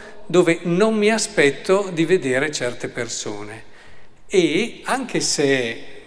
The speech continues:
voglio dire, passano, io non mi aspetto di vederle, non me ne accorgo. E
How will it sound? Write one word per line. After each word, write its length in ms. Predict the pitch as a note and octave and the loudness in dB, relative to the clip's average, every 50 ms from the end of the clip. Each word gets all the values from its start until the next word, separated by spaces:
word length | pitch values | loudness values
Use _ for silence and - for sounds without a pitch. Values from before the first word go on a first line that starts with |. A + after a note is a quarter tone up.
| - - | -18 -16
voglio 220 | - - - - | -16 -16 -16 -12
dire, 340 | B2+ C#3 D3 C#3 A#2 A2 G#2+ | -8 -6 -4 -4 -4 -6 -10
passano, 800 | - - - B2+ - - - - E3 D#3 D#3 F#3+ A3+ A#3+ A#3+ A#3+ - - - - - | -10 -8 -6 -6 -4 -4 -4 -2 -2 0 2 0 0 0 -2 -8 -12 -14 -14 -8 0
io 160 | A3 G3 D#3 | 0 2 2
non 120 | C#3 C3+ | 2 0
mi 100 | B2+ C3 | -2 -2
aspetto 340 | C3 B2+ - G3 F#3+ - - | -4 -2 -2 -2 -2 0 2
di 100 | C#3 D#3 | 0 2
vederle, 320 | F#3+ G#3 C#3+ D#3 G#3 A3+ | 2 2 0 -2 -4 -6
non 160 | F3+ B2+ A#2+ B2 | -6 -8 -8 -8
me 80 | A#2+ | -8
ne 80 | G#2+ G#2 | -8 -10
accorgo. 680 | G2+ - - F3+ - - A2 G#2+ G#2 A2+ G#2+ - - - - - - - - - - - - - - - | -10 -6 -4 -4 -4 -4 -10 -10 -10 -12 -12 -14 -14 -16 -16 -16 -16 -14 -12 -12 -12 -12 -14 -16 -12 -6
E 540 | - D3+ C#3 C3+ B2+ B2+ B2+ B2 B2 - - | -2 0 0 0 0 -2 -2 -4 -6 -10 -14